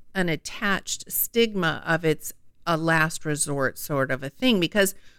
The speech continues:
who in their right mind would want to get a reverse mortgage? Well, I can tell you a lot of very well-to-do,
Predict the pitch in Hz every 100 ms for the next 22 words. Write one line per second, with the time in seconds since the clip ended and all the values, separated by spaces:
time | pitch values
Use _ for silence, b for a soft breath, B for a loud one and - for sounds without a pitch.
0 | - - 330 370 294 254 226 220 208 208
1 | - 175 190 330 339 180 139 135 - -
2 | - - 196 220 196 180 185 185 185 -
3 | 202 175 139 127 - - - - - 196
4 | 190 185 143 151 185 214 247 233 143 92
5 | - - - - - - 226 - 233 440
6 | 392 233 190 170 165 180 370 269 135 -
7 | - 170 202 262 220 180 160 180 220 320
8 | 330 - 233 196 247 214 147 160 220